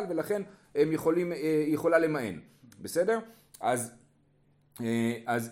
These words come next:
אם, אז באיזה מצב יכול להיות שיש פה מיעון? זה אם האבא שלה, ראובן, חיתן אותה למישהו, והוא גירש אותה, הוא חיתן אותה עם מישהו שהוא לא אח שלו,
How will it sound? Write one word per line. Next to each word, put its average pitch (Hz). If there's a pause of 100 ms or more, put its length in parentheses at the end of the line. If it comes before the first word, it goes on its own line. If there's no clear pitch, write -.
(120)
אם, 226
אז 120
באיזה 214
מצב 175
יכול 147
להיות 156 (480)
שיש 131
פה 120
מיעון? 175 (340)
זה 120 (200)
אם 220
האבא 170
שלה, 120 (340)
ראובן, 135 (380)
חיתן 202
אותה 196
למישהו, 180 (580)
והוא -
גירש 123
אותה, 117 (800)
הוא 131
חיתן 175
אותה 180
עם 160
מישהו 165
שהוא 139
לא -
אח -
שלו, -